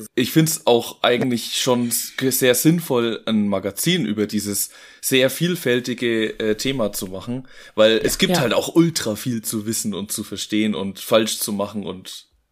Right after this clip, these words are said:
Speaker 1: so. Also grundsätzlich ist es ja eigentlich voll cool und ich kann mir's auch voll gut vorstellen, dass es Spaß macht, wenn man sich ein bisschen damit beschäftigen will, sich einfach ein bisschen inspirieren zu lassen mit Hilfe von so einem Magazin.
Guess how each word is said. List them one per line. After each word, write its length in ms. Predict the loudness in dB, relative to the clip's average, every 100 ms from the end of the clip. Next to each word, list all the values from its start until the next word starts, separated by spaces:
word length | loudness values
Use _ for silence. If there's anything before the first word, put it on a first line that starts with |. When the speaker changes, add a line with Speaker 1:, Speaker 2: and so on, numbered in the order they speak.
| _
Speaker 1:
so. 300 | -10 -8 -4
Also 300 | -4 -4 -10 -14 -16
grundsätzlich 460 | -4 0 0 2 0
ist 60 | 2
es 60 |
ja 100 | 4 4
eigentlich 320 | 2 -4 -2
voll 240 | 0 0 -2
cool 240 | 0 0 -2 -12 -10
und 120 | -4
ich 60 | 0
kann 120 | 2 2
mir's 120 | 0
auch 120 | 0
voll 200 | 4 2
gut 200 | 2 -4
vorstellen, 440 | -2 -2 -2 -4 -4
dass 120 | -4
es 160 | -6
Spaß 400 | -8 0 2 2
macht, 180 | -2 -4
wenn 120 | -4
man 100 | -4
sich 160 | -6 -6
ein 100 | -6
bisschen 240 | -6 -6
damit 240 | -6 -8 -10
beschäftigen 520 | -4 -4 -2 -6 -4
will, 160 | -4 -6 -14 -20 -16
sich 240 | -2 0 2
einfach 160 | 0
ein 60 | -2
bisschen 280 | -2 -4 -4
inspirieren 520 | -6 -6 -4 -2 -2
zu 100 | -2
lassen 320 | -2 0 -2
mit 140 | -2
Hilfe 240 | -2 -4 -4
von 140 | -6
so 100 | -6
einem 140 | -6 -6
Magazin. 580 | -8 -6 -2 -2 -2